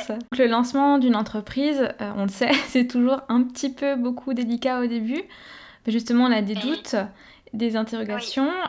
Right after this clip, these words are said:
Speaker 1: Oui.
Speaker 2: Et, hum, qu'est-ce que justement tu conseillerais à quelqu'un qui, comme toi et moi, se lance ?
Speaker 1: C'est dur de conseiller alors que ça fait un mois que j'ai commencé, que moi-même j'ai encore besoin de conseils, de toujours y croire, de persévérer. On apprend l'art de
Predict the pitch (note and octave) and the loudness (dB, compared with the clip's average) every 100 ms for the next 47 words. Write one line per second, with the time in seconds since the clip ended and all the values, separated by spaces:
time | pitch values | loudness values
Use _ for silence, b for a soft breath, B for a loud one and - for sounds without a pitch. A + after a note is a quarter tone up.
0 | - - A#3 A#3 A3+ A3 G#3+ G#3+ A3+ A#3 | -10 -6 -4 -2 0 0 0 -4 -6 -10
1 | B3 _ - - - C4 B3 C4+ B3 B3 | -14 _ -20 -10 -2 -2 0 -2 -2 -2
2 | C4 C#4+ B3 B3 A#3 A#3 A3+ B3+ C4+ A#3 | -2 0 -2 -4 -4 -4 -2 -2 -2 -4
3 | A3 B3 B3+ B3 - A#3 A3+ A3+ B3 A#3 | -4 -2 -2 -2 -6 -6 -6 -6 -2 0
4 | A#3+ - B3 A#3+ A3+ A#3 B3+ C#4+ - B3+ | 0 0 0 2 0 2 0 -2 -4 -4
5 | G#3+ A3 G#3+ - - _ - C#4 - F#4 | -2 -2 -6 -10 -14 _ -16 -14 -8 -6
6 | D#4 - C4+ C4+ - - C#4+ C#4+ B3 D4+ | -6 -6 -8 -6 -10 -12 -10 -10 -10 -8
7 | D#4+ B3+ - - - C4 - C4+ D4 C#4+ | -4 -6 -6 -10 -8 -10 -8 -4 -2 -2
8 | C#4+ D4+ D4+ D4+ D4+ B3 B3 - C4 B3+ | -4 -2 0 -2 -6 -14 -16 -14 -6 -6
9 | C4 C#4+ C#4 B3+ B3 C4 D4 D4 - A#3+ | -6 -12 -14 -8 -2 0 -2 -6 -6 -6
10 | - D4 D4+ D4 D4 C#4+ C4+ C#4 D4 F4 | -4 -4 -4 -2 -4 -4 -6 -4 -6 -8
11 | A4 B3 B3 A#3+ A#3+ A#3+ A3+ - - - | -8 -10 -10 -10 -12 -10 -8 -2 -4 -4
12 | - - A3+ A3 - G3+ G3+ G3+ C4+ F4 | -16 -14 -10 -10 -10 -12 -12 -10 -10 -12
13 | G#4 B B B B A#3 B3+ B3 C4 C4 | -16 B B B B -8 -6 -4 -2 0
14 | E4 | 0